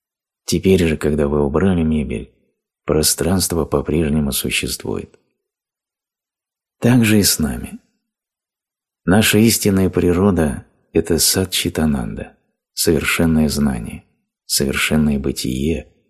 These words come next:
и совершенное блаженство. Мы – чистое осознавание. Это как пространство, за исключением того, что наши умы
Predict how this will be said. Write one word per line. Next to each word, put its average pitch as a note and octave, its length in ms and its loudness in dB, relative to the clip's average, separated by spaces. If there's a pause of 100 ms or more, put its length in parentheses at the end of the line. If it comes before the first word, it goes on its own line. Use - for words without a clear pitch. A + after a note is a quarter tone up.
(120)
и - 140 0
совершенное C2 720 -2
блаженство. B1 680 -8 (1300)
Мы – A#2+ 340 4
чистое G#2 580 0
осознавание. D2 840 -4 (1500)
Это G2+ 220 0
как F2+ 220 0
пространство, F2+ 960 0 (400)
за E2 220 2
исключением D#2+ 640 0
того, D#2+ 340 2
что - 220 -4
наши C#2+ 300 -2
умы D2+ 420 0